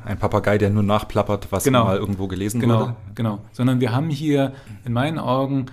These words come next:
Speaker 2: beginnt das Modell schon, ein, ein latentes Verstehen der Welt zu entwickeln über diese, diese Skills in den oberen Ebenen, die auch Beziehungswissen verknüpfen und so weiter und prozedurales Wissen verknüpfen.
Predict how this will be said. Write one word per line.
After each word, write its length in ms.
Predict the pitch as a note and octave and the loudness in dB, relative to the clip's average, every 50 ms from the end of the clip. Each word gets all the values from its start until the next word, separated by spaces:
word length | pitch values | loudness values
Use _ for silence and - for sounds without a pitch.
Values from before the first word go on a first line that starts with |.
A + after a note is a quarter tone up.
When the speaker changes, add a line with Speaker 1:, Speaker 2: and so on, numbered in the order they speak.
| - - - | -14 -20 -18
Speaker 2:
beginnt 380 | - A#2+ A#2+ A#2 - D#3+ C3 | -10 -8 -2 -2 0 0 0
das 180 | E3+ D#3 - - | -2 -4 -4 -2
Modell 400 | D3 C3+ B2+ B2 B2 B2 B2 B2 | -2 0 0 2 2 2 2 0
schon, 480 | - - C3 C3 C#3+ D#3+ D#3+ D#3+ D#3 D3+ | -2 -2 -2 -2 -2 -4 -4 -6 -6 -6
ein, 400 | - C3+ A#2+ A#2+ A#2+ A#2 A#2 A#2 | -6 -6 -4 -2 -2 -2 -4 -4
ein 180 | - A#2+ A#2+ | -6 -6 -4
latentes 600 | A#2 A#2 A2+ A#2 - D#3+ D#3 C#3+ C#3+ B2+ - - | -4 -4 -2 -2 -2 -2 -2 -2 -4 -4 -6 -6
Verstehen 1160 | - - - - - B2 A2 G2+ - - - - - _ - B2 B2 C#3 D3+ E3 D#3 C#3+ B2+ | -8 -10 -12 -8 -4 -4 -2 -2 -2 -4 -6 -8 -10 _ -2 0 2 2 2 2 2 2 2
der 180 | A#2 A2+ A2+ G#2+ | 2 0 0 -2
Welt 340 | G#2+ A2+ A2 A2+ A#2+ A#2 A#2 | -2 -2 0 0 -2 -4 -4
zu 160 | - - B2 | -6 -6 -6
entwickeln 640 | - A#2+ A2+ A2 G#2 - A2+ B2 A#2+ - F3+ F3 E3 | -6 -6 -6 -8 -6 -4 -4 -2 -2 0 -2 -2 0
über 180 | - C#3+ C3+ C3 | 0 -2 -2 0
diese, 380 | B2+ B2 A#2+ A#2 A#2 A2+ A2+ | 0 -2 -2 0 -2 -2 -2
diese 360 | A2+ - - - - A#2+ A2+ A2+ | -4 -8 -12 -12 -12 -10 -8 -8
Skills 400 | A2+ - - C3 D3 D#3+ D#3 - | -6 -4 -2 -2 -2 -2 -2 -2
in 60 | C3 | -2
den 140 | A#2+ A#2 A#2+ | -2 -2 -2
oberen 360 | A#2+ B2+ B2 A#2+ A#2 A#2 A#2 | -4 -6 -6 -4 -4 -2 -2
Ebenen, 400 | A#2 A#2+ C3+ D3+ D#3 D3+ C#3+ C#3+ | -2 -2 -4 -4 -4 -4 -4 -4
die 120 | B2 A#2+ | -4 -4
auch 140 | - - - - _ - - | -6 -10 -12 -14 _ -14 -12
Beziehungswissen 580 | B2 A#2 - D3+ D#3 D#3+ - - C#3+ C3+ C#3+ | -10 -6 -6 -4 -4 -4 -4 -6 -4 -4 -4
verknüpfen 460 | C3 - B2 - C3 C3+ C3 - B2+ | -6 -6 -6 -6 -6 -6 -6 -8 -8
und 120 | A#2+ A#2+ A2+ | -8 -8 -8
so 120 | B2 A#2 | -6 -6
weiter 280 | A2 B2+ C3+ F#3 F#3 F3+ - - - - - - - - - | -6 -6 -6 -8 -10 -12 -14 -18 -20 -20 -20 -20 -20 -18 -10
und 120 | - C3 | -10 -8
prozedurales 680 | A#2+ - B2+ A#2+ - C3 A#2 A2 A2 C3 D3+ D3 D3 D#3 | -6 -4 -6 -4 -2 -2 0 0 0 -2 -4 -6 -8 -10
Wissen 180 | D3+ - E3+ | -10 -10 -10
verknüpfen. 640 | C#3+ - D3+ - - E3 E3+ E3+ - E3+ E3+ E3+ | -10 -10 -12 -10 -10 -10 -10 -6 -6 -4 -4 -4